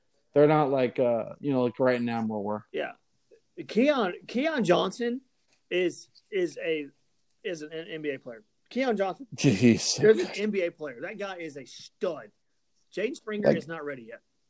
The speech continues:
Speaker 2: He's not
Speaker 1: everywhere on the court, Keon is amazing.
Speaker 2: Yes.
Speaker 1: I,
Speaker 2: Yeah.
Speaker 1: defensively, offensively, he's just
Speaker 2: Jaden,
Speaker 1: God,
Speaker 2: Jaden
Speaker 1: I'd
Speaker 2: is
Speaker 1: give
Speaker 2: not ready.
Speaker 1: anyone one year of
Speaker 2: Yeah.
Speaker 1: him.
Speaker 2: He's just, he's not.
Speaker 1: No.
Speaker 2: He's not ready yet. He needs one more year.
Speaker 1: He's a good scorer,
Speaker 2: He's,
Speaker 1: though.
Speaker 2: that's what,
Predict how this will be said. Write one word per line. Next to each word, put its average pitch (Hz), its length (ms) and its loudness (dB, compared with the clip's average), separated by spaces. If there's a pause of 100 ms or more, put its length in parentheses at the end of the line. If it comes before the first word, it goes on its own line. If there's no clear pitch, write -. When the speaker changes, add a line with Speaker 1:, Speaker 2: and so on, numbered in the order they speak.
(120)
Speaker 2:
He's 160 160 -10
not 190 180 -8
Speaker 1:
everywhere 147 640 10
on 139 160 0
the 123 120 -2
court, - 420 -4
Keon 127 300 -4
is 117 100 -4
amazing. 123 300 0
Speaker 2:
Yes. - 280 0
Speaker 1:
I, - 240 4 (440)
Speaker 2:
Yeah. 165 100 6
Speaker 1:
defensively, 135 580 8
offensively, 127 680 4
he's 127 160 2
just 123 260 -4 (160)
Speaker 2:
Jaden, 208 500 6
Speaker 1:
God, 160 100 8
Speaker 2:
Jaden 208 220 12
Speaker 1:
I'd 135 60 10
Speaker 2:
is 196 100 8
Speaker 1:
give 165 220 10
Speaker 2:
not 131 80 10
ready. 127 120 4
Speaker 1:
anyone 120 280 4
one 117 120 0
year 117 140 -2
of - 60 -4
Speaker 2:
Yeah. 120 40 -10 (100)
Speaker 1:
him. 117 60 -10 (1000)
Speaker 2:
He's 165 140 -6
just, 170 220 -10 (180)
he's 156 180 -8
not. 139 180 -10 (160)
Speaker 1:
No. 143 220 6
Speaker 2:
He's 135 100 6
not 240 160 -2
ready 302 220 -4
yet. - 120 -12 (120)
He 175 100 -4
needs 233 200 -2
one 226 140 -4
more 226 120 -4
year. 214 220 -4 (800)
Speaker 1:
He's 196 120 2
a - 20 4
good 330 160 6
scorer, 147 280 8
Speaker 2:
He's, 113 60 6
Speaker 1:
though. 113 60 2
Speaker 2:
that's 220 140 -2
what, 247 120 -4